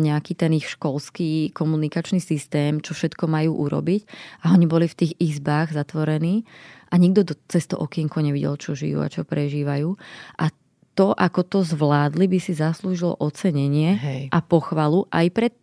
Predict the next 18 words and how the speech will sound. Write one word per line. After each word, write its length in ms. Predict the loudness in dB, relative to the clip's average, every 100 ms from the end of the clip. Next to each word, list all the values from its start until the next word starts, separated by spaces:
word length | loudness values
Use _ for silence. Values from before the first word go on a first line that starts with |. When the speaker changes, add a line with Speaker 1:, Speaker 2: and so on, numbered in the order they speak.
| _
Speaker 1:
aj 160 | 2 4
pre 160 | 4
tých 180 | 2 0
učiteľov, 720 | 0 -2 -2 0 2 2 0 -4 -20 -20 -20
ktorí 260 | 0 2 4
zo 140 | 4
dňa 160 | 2 2
na 140 | 0
deň 140 | 2 0
sa 160 | 0 -4
na 100 | -2
to 140 | 0
museli 380 | 0 0 -2 -2
pripraviť. 680 | 0 -2 0 2 2 0 -4 -14 -20 -20 -20 -20 _
A 120 | 6
nie 280 | 6 6 4
to, 160 | 2
že 120 | 0